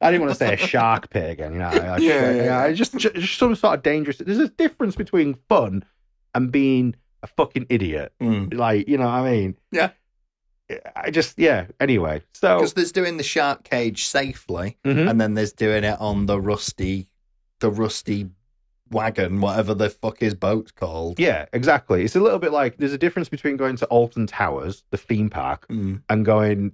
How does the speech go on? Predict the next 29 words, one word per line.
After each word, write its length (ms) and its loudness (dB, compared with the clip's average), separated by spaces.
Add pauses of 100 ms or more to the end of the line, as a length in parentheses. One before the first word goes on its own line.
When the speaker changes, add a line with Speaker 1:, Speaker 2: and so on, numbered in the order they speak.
Speaker 1:
to 320 2 (100)
some 520 2
sort 320 2
of, 100 -4
like, 240 0
decrepit 720 0 (200)
Speaker 2:
Yeah. 300 -4
Speaker 1:
five 320 0
quid 280 4
Speaker 2:
<laughs> 40 -2
Some 200 4
Speaker 1:
every 60 6
Speaker 2:
out 20 4
of 60 2
The 40 4
Speaker 1:
ride. 200 4
Speaker 2:
Last 280 0
of 140 0
Us, 160 0
Speaker 1:
Yeah, 420 2
Speaker 2:
yeah. 120 -4
<laughs> 0 -
Speaker 1:
carnival 460 2
journey. 340 -4
And 100 -4
you 60 -2
think, 260 -2
Speaker 2:
<laughs> 0 -
Speaker 1:
"Hmm, 400 0